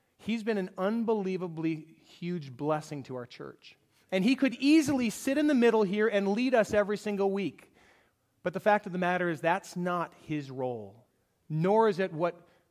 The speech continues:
God is calling us to be about as a church. We could have him step into that role.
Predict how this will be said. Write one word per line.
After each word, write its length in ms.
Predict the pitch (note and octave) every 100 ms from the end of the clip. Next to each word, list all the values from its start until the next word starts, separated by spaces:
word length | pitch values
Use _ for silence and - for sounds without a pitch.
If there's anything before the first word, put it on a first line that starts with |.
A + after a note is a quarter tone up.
| _ _ -
God 300 | C#3 F3+ F#3
is 100 | F3+
calling 340 | - F3 E3+ E3
us 140 | D#3+
to 80 | F3
be 140 | D3+
about 260 | D3 C#3+ C3+
as 120 | B2+
a 20 |
church. 560 | A#2 - C3+ - - - _ _ _ _ _ _ _
We 140 | - G3
could 180 | D4 E4
have 160 | A#3+
him 80 | F#3
step 240 | - G#3
into 140 | G#3 G3+
that 160 | F#3+
role. 320 | F3+ F3+ G#3